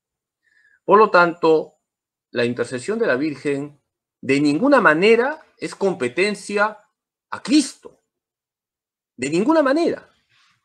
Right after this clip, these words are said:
La intercesión de María, la misión maternal de María, no disminuye ni hace sombra a la única mediación de Cristo, porque Jesús es la cabeza y María es como el cuello. Todo pasa por Cristo.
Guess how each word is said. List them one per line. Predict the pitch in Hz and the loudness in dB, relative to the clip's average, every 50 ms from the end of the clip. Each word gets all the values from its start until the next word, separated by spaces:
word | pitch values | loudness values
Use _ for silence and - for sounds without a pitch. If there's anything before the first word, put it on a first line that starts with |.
| _ _ _ _ _ _ _ _ _ _ _ | _ _ _ _ _ _ _ _ _ _ _
La | - 151 | 0 0
intercesión | 170 165 160 202 185 202 202 - 285 320 | 0 0 0 -4 -4 -4 -6 -6 -4 -4
de | 330 302 | -2 0
María, | 240 196 208 254 254 214 170 165 - | 0 0 0 0 0 2 2 0 2
la | 160 156 156 | 0 0 0
misión | 160 160 160 - - - 277 320 339 339 330 202 160 | 0 -2 -4 -4 -6 -8 -6 0 2 2 2 2 0
maternal | 139 131 135 135 151 180 196 | -4 -6 -4 -4 -4 -4 -4
de | 196 185 | -4 -6
María, | 156 131 139 170 180 185 208 226 - _ _ _ _ _ _ _ _ | -6 -6 -6 -6 -6 -6 -6 -6 -10 _ _ _ _ _ _ _ _
no | - 131 180 262 311 | -10 -2 0 0 2
disminuye | 320 302 269 226 196 196 233 233 180 139 123 131 175 214 - _ _ _ | 2 0 -2 -2 -4 -4 -6 -6 -6 -6 -8 -10 -12 -14 -20 _ _ _
ni | - 139 156 | -8 -8 -6
hace | 196 - 285 269 | -6 -6 -8 -10
sombra | 247 - 226 202 170 151 139 147 175 - - - - | -6 -6 -6 -6 -6 -8 -10 -10 -10 -12 -12 -10 -10
a | 127 | -10
la | 131 135 - | -6 -4 -4
única | 262 320 349 294 208 - 135 120 | -2 -2 -2 -4 -4 -6 -8 -10
mediación | 113 107 104 101 98 - - 107 98 | -8 -10 -10 -10 -12 -12 -14 -16 -16
de | 90 87 87 | -16 -18 -20
Cristo, | - 80 - - - _ _ _ _ _ | -20 -20 -20 -20 -20 _ _ _ _ _
porque | - 131 127 - 151 - | -16 -14 -12 -12 -12 -12
Jesús | - 160 147 - 302 311 294 - | -12 -14 -14 -12 -14 -14 -10 -8
es | 302 302 262 | -8 -8 -8
la | 226 - - | -10 -12 -10
cabeza | - 107 98 90 82 - - - _ _ _ _ _ _ _ | -10 -10 -10 -12 -16 -18 -20 -20 _ _ _ _ _ _ _
y | 156 151 | -12 -10
María | 156 156 202 254 254 | -8 -8 -8 -8 -10
es | |
como | - 220 196 151 | -10 -10 -10 -10
el | 120 120 | -12 -12
cuello. | _ - 185 180 156 117 - - - _ _ _ _ _ _ _ _ _ _ _ _ _ _ _ _ _ _ _ _ _ _ | _ -10 -8 -8 -8 -10 -14 -20 -20 _ _ _ _ _ _ _ _ _ _ _ _ _ _ _ _ _ _ _ _ _ _
Todo | 202 233 214 175 160 123 - | -14 -12 -12 -12 -14 -14 -14
pasa | 180 180 170 - - 143 - | -14 -14 -12 -14 -18 -20 -20
por | - 156 - _ | -20 -20 -20 _
Cristo. | _ 139 143 123 - - - _ _ _ | _ -20 -20 -20 -20 -20 -20 _ _ _